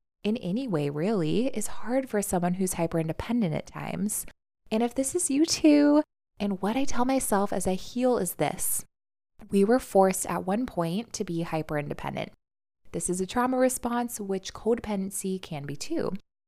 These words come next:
It wasn't our fault that we experienced that trauma, which I'll get into next. But what we do about it, which is what I'll cover last today, is important and is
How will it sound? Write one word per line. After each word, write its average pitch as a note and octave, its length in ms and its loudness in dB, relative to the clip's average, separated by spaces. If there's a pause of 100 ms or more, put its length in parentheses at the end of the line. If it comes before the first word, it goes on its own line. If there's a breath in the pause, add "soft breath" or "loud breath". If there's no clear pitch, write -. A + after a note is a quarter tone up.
(180)
It G#3+ 140 -2
wasn't A#3 380 -4
our E4+ 140 -2
fault G3+ 520 2
that E3 160 -6
we E3+ 140 -4
experienced G#3 640 -6
that C#3+ 200 -4
trauma, D#3+ 500 -4
which G3+ 220 -2
I'll F3 100 2
get E3 160 -2
into D#3+ 260 -4
next. - 520 -4 (340)
But G#3 120 0
what A3 260 0
we A#3 120 -4
do A3 360 0
about D3+ 420 2
it, A3 260 0
which G#3 160 -2
is F#3+ 140 -4
what E3 100 -2
I'll C#3 80 -2
cover D#3 260 -8
last A#3+ 460 -2
today, E3+ 440 2 (360)
is G#3 140 -2
important G#3 640 0
and F3 120 -2
is F3 120 -4